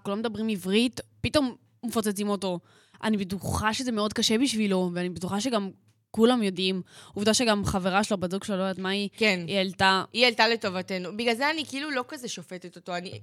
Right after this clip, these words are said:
Speaker 2: כאילו, מה זה לא שופטת אותו? ברור שאני מאוד מאוד מקווה מאוד בשבילו, וגם בשבילי, שהוא בעדנו. אבל,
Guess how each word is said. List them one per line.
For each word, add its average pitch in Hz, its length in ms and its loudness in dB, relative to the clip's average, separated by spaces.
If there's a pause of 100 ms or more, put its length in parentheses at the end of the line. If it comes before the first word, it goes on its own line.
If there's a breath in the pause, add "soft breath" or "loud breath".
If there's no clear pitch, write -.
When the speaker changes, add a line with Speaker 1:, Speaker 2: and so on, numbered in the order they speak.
(340 loud breath)
Speaker 2:
כאילו, 226 160 -6
מה 247 80 0
זה 294 80 -4
לא 269 60 -2
שופטת 202 340 -6
אותו? 202 160 -6
ברור 208 280 -2
שאני 233 300 -2
מאוד 196 220 -2
מאוד 208 160 -6
מקווה 190 400 -4
מאוד 190 460 -2
בשבילו, 175 500 -2
וגם 185 220 -2
בשבילי, 175 400 -6
שהוא 196 200 -6
בעדנו. 175 540 2 (540 loud breath)
אבל, 185 360 2